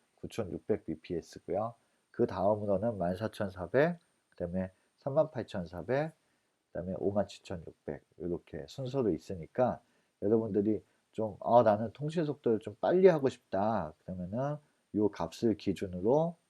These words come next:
높은 값을 쓰시면 됩니다. 주의하셔야 될 점은 아두이노 보드와 피씨가 같은 값을 써야 된다는 뜻이죠. 자, 그러면 이제 실제로 아두이노 보드에서 피씨 쪽으로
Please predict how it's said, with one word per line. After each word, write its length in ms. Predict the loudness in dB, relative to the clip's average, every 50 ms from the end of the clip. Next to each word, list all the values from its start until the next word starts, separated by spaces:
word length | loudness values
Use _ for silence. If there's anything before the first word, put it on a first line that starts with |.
| _ _
높은 340 | -6 -6 -6 -4 -6 -6 -2
값을 320 | -2 -2 -2 -2 -6 -6
쓰시면 420 | -4 -4 -4 -6 -6 -6 -12 -12 -12
됩니다. 380 | -12 -14 -16 -18 -20 -20 -20 _ _ _ _ _
주의하셔야 640 | -8 -2 0 4 4 6 4 4 2 0 -2 -2 -2
될 180 | -2 -4 -6 -6
점은 380 | -8 -8 -6 -4 -4 -4 -4 -6 -10 _ _ _ _ _ _
아두이노 480 | -6 -4 -2 2 2 2 2 0 -2 -4 -4
보드와 540 | -6 -8 -6 -4 -4 -2 0 -2 -2 -4 -8 _ _ _ _ _ _ _ _ _ -4
피씨가 640 | -4 -4 -4 0 -2 0 2 2 0 0 -2 -8 -12
같은 380 | -10 -10 -10 -8 -6 -4 0 4
값을 480 | 4 2 2 2 -2 0 0 -2 -2
써야 280 | -6 -6 -4 -2 -2 -2
된다는 420 | -2 -4 -8 -8 -8 -8 -8 -10 -10
뜻이죠. 600 | -12 -12 -12 -14 -18 -14 -12 -10 -8 -8 -10 -12 _ _ _ _ _ _ _ _ -20 _ _ _ _ _ _ _ _ _ _ _ _ _ _ _ _ _ _ _ _ _ _ _ _ _ _ _ _ -20 _ _ _ _ _ _ _ _ _
자, 200 | 4 4 4 4
그러면 420 | 4 4 4 6 4 2 -2 -2 0
이제 100 | 0 0
실제로 500 | 0 0 -2 0 4 6 6 8 8 8
아두이노 400 | 6 6 6 6 4 4 4 0
보드에서 840 | 2 2 2 4 6 4 4 4 2 0 -2 -2 -2 -4 -4 -8 -14 _ _ _ _ _ _ _ _ _ _ _ _
피씨 280 | -2 0 0 0 -2
쪽으로 580 | 2 4 2 4 4 2 2 2 0 0 -4 -8